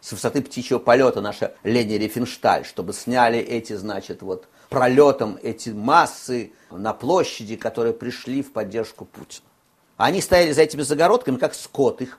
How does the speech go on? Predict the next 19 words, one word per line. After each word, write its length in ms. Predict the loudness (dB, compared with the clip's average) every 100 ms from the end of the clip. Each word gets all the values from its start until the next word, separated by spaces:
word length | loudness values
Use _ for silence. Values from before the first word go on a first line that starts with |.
| _
пописать 540 | 0 0 -4 -4 -6
не 80 | -4
выпускали. 600 | -4 -6 -14 -10 -10 -10 -20 _ _ _
При 120 | 2 4
мне, 200 | 6 4
э, 300 | 4 2 0 -2
менты 440 | 0 0 0 0 -2
стоят, 460 | 2 2 2 0
не 260 | -6 0 0
выпускают, 480 | 2 0 2 0 0
"Стой 360 | 4 6 8
здесь, 440 | 4 -2 -6 -8 -20 _ _ _ _
до 140 | 2
шести 420 | 2 2 -2 -2 -2
не 160 | 0
велено 340 | 6 6 6 -2
выпускать". 420 | -2 -4 -4 -6
И 20 |
стоят 640 | 0 4 6 4 2 -8